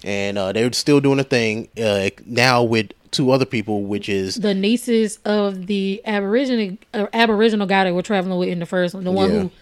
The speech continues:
Speaker 1: who got
Speaker 2: sacrificed
Speaker 1: killed.
Speaker 2: himself.
Speaker 1: Yep. Uh, they following them, and then you can, you can obviously tell Brooke is losing control. She's
Speaker 2: A
Speaker 1: like,
Speaker 2: lot.
Speaker 1: like, a lot. She's like, she's more zombie than human at this point. Like, her eyes not even going back to normal when she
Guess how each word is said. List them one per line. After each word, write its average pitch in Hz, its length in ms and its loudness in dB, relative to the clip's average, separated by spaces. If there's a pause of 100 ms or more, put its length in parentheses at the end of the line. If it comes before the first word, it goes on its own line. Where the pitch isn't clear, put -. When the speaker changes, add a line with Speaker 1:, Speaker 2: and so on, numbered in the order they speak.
(140)
Speaker 1:
who 104 80 -6
got - 60 0 (120)
Speaker 2:
sacrificed 175 340 4
Speaker 1:
killed. 175 80 -4
Speaker 2:
himself. 170 360 0 (240)
Speaker 1:
Yep. 117 200 -2 (460)
Uh, 104 220 6
they 110 100 6
following 110 400 4
them, 117 160 0
and 110 240 2
then 104 520 2 (960)
you 151 140 -2
can, 151 160 6
you 190 120 4
can 190 140 8
obviously 135 480 2
tell 123 260 2
Brooke 107 380 0 (520)
is 92 160 -4
losing 110 240 -2
control. 95 480 -4 (240)
She's - 140 -6
Speaker 2:
A 170 40 4
Speaker 1:
like, 156 180 4
Speaker 2:
lot. 147 240 2
Speaker 1:
like, 85 200 0
a 82 60 -4
lot. 85 400 2
She's 107 80 -8
like, 98 200 -4
she's 117 300 -4
more 117 380 2
zombie 104 360 -2
than 95 180 -6
human 98 280 -4
at 90 80 -10
this 87 120 -10
point. 95 320 -8
Like, 101 180 -2 (180)
her 143 120 2
eyes 120 300 4
not 110 120 -2
even 101 200 -2
going 98 160 -2
back 98 180 -2
to 92 60 -12
normal 92 400 -2
when 107 260 -2
she 95 340 -8